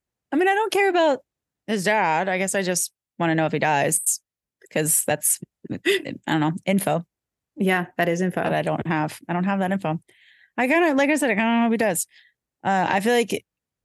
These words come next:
Speaker 1: his, like, cheating, I guess, was what we're supposed to take away from this episode. If he doesn't die and
Speaker 2: Yeah.
Speaker 1: he is still relevant later, I assume that was, like, the, uh, what they were setting up here.
Speaker 2: Yes, yeah.
Speaker 1: That's
Speaker 2: He's
Speaker 1: my
Speaker 2: just
Speaker 1: best
Speaker 2: clearly a
Speaker 1: prediction
Speaker 2: liar
Speaker 1: hat.
Speaker 2: and a cheater, as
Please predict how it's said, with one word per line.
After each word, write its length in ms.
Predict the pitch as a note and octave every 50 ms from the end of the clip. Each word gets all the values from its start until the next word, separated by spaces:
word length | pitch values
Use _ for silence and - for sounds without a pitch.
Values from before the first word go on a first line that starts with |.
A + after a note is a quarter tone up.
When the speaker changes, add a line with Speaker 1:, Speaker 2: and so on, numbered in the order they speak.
| _ -
Speaker 1:
his, 580 | A3+ G#3+ A#3 A3 G#3+ G#3+ G#3+ G#3 G#3 G3 F#3 -
like, 160 | G3 F3+ - _ -
cheating, 540 | - - - G3+ F#3+ G#3 G#3+ G#3+ A3+ A3+
I 160 | - - G3+ G3
guess, 220 | G#3 G3+ G3+ -
was 260 | G#3 G#3 G3+ - -
what 120 | G#3+ G#3+ F#3+
we're 80 | G3+ G#3
supposed 240 | - - G#3+ G#3 -
to 60 | G#3
take 120 | A#3 A3
away 300 | A3+ G#3+ G3+ - A3 A3
from 140 | G#3 - A3
this 120 | A3 G#3+ A3
episode. 400 | G#3 G#3 G#3 - A3+ A3 A3 -
If 140 | F3 F3
he 60 | - G3
doesn't 260 | F#3+ F#3 F#3+ F#3+ F3+ F#3
die 260 | G3+ G3 G3 G3 G#3
and 260 | G3+ F3 E3+ E3+ E3+
Speaker 2:
Yeah. 160 | E3 - -
Speaker 1:
he 380 | - D#3+ D#3+ D#3+ D#3+ D#3+ D#3 -
is 200 | - E3 D3+ -
still 300 | - - E3 D#3+ D#3+ D#3
relevant 360 | D#3 D#3 D#3 D#3+ D#3+ D#3+ -
later, 300 | F3 F3 F3 E3+ F3 D#3+ -
I 240 | F#3 F#3 E3 D#3+ D#3+
assume 460 | D#3 D#3 - - - E3 D#3+ D#3 D#3
that 140 | D#3 D3+ D3+
was, 140 | D#3 D#3 -
like, 240 | D#3+ D3+ D#3 - - _ - - - - - - - _ _ _ _
the, 640 | - E3+ E3 D#3 D3+ D#3+ D3 D3+ D3+ D3+ D3+ E3 F#3+ - _ _ _ _ -
uh, 80 | F3 - - -
what 300 | - E3+ F3 E3 D#3 -
they 120 | - D#3
were 80 | D3+ D#3
setting 280 | - - E3+ D#3 D3
up 120 | D3 D3 -
here. 300 | F#3+ F3+ F3 F3 F3 - _ _ _ _ _ _ _
Speaker 2:
Yes, 340 | - G#3+ - - - - - -
yeah. 180 | G#3+ F#3 - - - _ _ _ _ -
Speaker 1:
That's 160 | F#3+ F#3 E3+
Speaker 2:
He's 40 | F#3
Speaker 1:
my 100 | F3+ F3
Speaker 2:
just 20 | E3 D#3+ D#3+ D#3+ - -
Speaker 1:
best 20 | - -
Speaker 2:
clearly 320 | - F#3 F3+ F3 E3+ F3
a 40 | E3+
Speaker 1:
prediction 460 | E3+ E3 E3+ E3+ E3 E3 E3 D#3 D#3
Speaker 2:
liar 60 | D#3 D#3+
Speaker 1:
hat. 240 | E3 D3 D3+ - _ _ _ - _ _ _ _ -
Speaker 2:
and 160 | - F#3 F3
a 60 | E3 E3
cheater, 420 | - - F3 D#3+ - - E3+ -
as 400 | - - - - F3+ F3+ - -